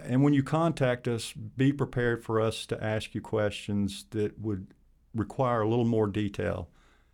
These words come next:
uh, so we know what we're dealing with, uh, and how we can best approach this matter to get resolved.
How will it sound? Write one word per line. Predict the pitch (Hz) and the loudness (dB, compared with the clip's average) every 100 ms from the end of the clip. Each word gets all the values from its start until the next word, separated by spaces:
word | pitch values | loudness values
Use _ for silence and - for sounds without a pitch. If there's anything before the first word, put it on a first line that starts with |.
| _ _ - | _ _ -14
uh, | 113 110 113 101 - - - - - - _ - | -10 -10 -10 -10 -12 -14 -18 -20 -20 -20 _ -10
so | - 107 | 2 4
we | 104 107 | 4 6
know | 113 | 6
what | 113 117 123 | 6 6 4
we're | 113 104 | 2 2
dealing | 101 98 95 | 4 2 2
with, | 95 92 92 - - - - | 2 2 0 -2 -12 -20 -10
uh, | 101 101 - - - | -8 -6 -8 -12 -8
and | 107 92 | -4 -2
how | - 107 104 98 98 95 | 0 0 2 0 -2 -2
we | 110 | 0
can | 104 98 | 2 0
best | 101 98 - | 2 0 -4
approach | - 107 104 - | -4 -2 -2 -4
this | - - | -6 -4
matter | 92 90 | -4 -4
to | - 92 | -8 -8
get | 92 92 | -6 -6
resolved. | 85 98 90 92 | -8 -10 -12 -14